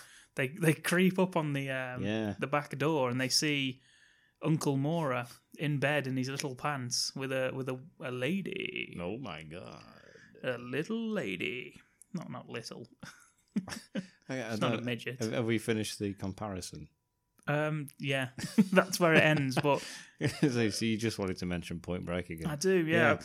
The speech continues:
Speaker 1: I was actually watching it, thinking, "God, I wish I was watching <laughs> Point Break instead of this."
Speaker 2: I saw it at the cinema.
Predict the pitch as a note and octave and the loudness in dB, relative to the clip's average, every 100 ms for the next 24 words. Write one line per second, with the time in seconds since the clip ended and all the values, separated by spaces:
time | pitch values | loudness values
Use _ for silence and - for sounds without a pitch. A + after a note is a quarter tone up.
0 | - - F#3 F#3 F#3 F3 - D#3 D3 C3+ | 2 6 6 6 6 6 2 -2 -4 -4
1 | C#3+ B2 F3 C#3+ B2+ - B2+ D3 - F#3+ | -4 -4 -2 -2 -4 -6 -8 -2 0 0
2 | F#3 D#3+ C#3+ F#3+ D3 D3 D3 C3+ D3 B2+ | 0 -2 0 0 0 -2 0 0 0 0
3 | C3 C#3+ - - - F2+ - E2 E2 E2+ | 0 -2 0 -2 -2 -4 -4 -4 -8 -6
4 | E2+ F2+ E2 | -6 -6 -8